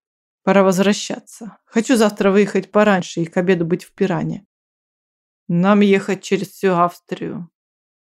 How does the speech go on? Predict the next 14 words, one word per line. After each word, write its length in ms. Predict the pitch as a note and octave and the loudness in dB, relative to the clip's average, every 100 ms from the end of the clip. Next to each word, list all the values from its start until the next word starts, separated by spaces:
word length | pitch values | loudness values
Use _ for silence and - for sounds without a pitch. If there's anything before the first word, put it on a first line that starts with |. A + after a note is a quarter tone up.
| _ _ _ _ _ | _ _ _ _ _
заметил 520 | F3+ F3 F#3 F3 G3 | 2 4 4 4 4
Митька. 500 | G3 E3+ D#3 - - - _ _ _ _ | 6 4 2 -10 -20 -20 _ _ _ _
«Я 360 | F3+ F3+ G3 A3+ | -2 2 4 2
в 120 | - | -2
курсе. 680 | - C4 G3+ - - F3+ D#3 | -2 0 0 -4 -16 -14 -8
Говорят, 540 | F3 F#3 F#3+ A3 A3+ | -4 0 2 0 0
там 180 | A3 A3+ | 0 0
отличные 540 | A3+ G#3+ G#3+ - A#3 | 0 -2 -4 -4 0
дороги». 640 | A3+ A#3+ G#3 F#3 F#3 F3 E3+ _ _ _ _ _ _ _ _ _ | 2 2 2 0 -2 -6 -8 _ _ _ _ _ _ _ _ _
«Значит, 680 | E3+ D#3+ F3 E3+ F3+ - _ | -6 -4 -4 -6 -10 -16 _
завтра 600 | E3+ D#3 E3+ F3 - G3 G3 | -10 0 2 0 -2 -8 -4
переход 500 | G3+ F#3+ F3 F#3+ F#3+ | 0 0 0 -4 -2
через 320 | G3 F3+ - | -2 -2 -4
Альпы?» 580 | - G3+ D4 - E3 E3 | -2 0 -2 -6 -8 -8